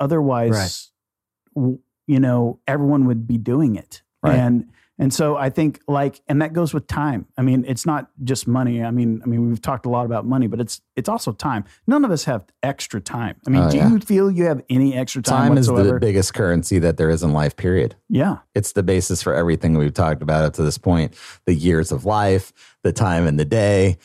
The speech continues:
Speaker 3: the, you know, the time I wasted. Uh,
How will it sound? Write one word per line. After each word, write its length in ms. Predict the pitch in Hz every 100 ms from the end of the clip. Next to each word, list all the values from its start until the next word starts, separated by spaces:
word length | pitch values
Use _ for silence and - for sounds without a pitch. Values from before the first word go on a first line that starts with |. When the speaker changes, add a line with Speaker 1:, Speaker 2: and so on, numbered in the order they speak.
| _ -
Speaker 3:
the, 280 | 95 73 71
you 100 | 95
know, 240 | 80 78 - _ _
the 120 | 101
time 320 | 78 - 90 90
I 100 | 78
wasted. 720 | 95 104 - 104 95 92 90 -
Uh, 120 | 104